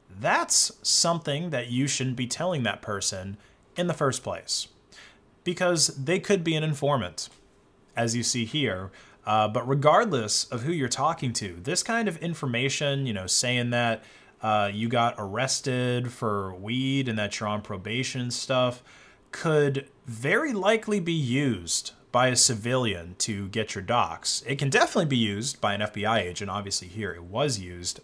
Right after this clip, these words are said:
by the <laughs> F B I to get his docs. Um, so you gotta be aware when conducting these kinds of operations. Really, you've got to assume that every single chat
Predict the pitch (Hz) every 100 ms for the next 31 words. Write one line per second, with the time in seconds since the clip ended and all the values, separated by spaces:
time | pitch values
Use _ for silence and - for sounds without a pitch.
0 | 104 95 92 104 - - 98 90 90 95
1 | 98 95 - 95 90 90 - - - -
2 | - - 107 101 98 95 92 90 92 _
3 | _ - - 113 175 214 196 165 165 139
4 | 117 156 120 98 95 - - - - _
5 | _ - - 120 135 143 139 139 - 127
6 | 117 131 143 - 139 131 131 117 123 123
7 | - 127 117 110 107 110 110 117 104 92
8 | 92 190 220 160 143 131 113 98 - 127
9 | 104 85 87 92 90 117 127 120 - 127
10 | 113 101 92 - - - 107 85 - -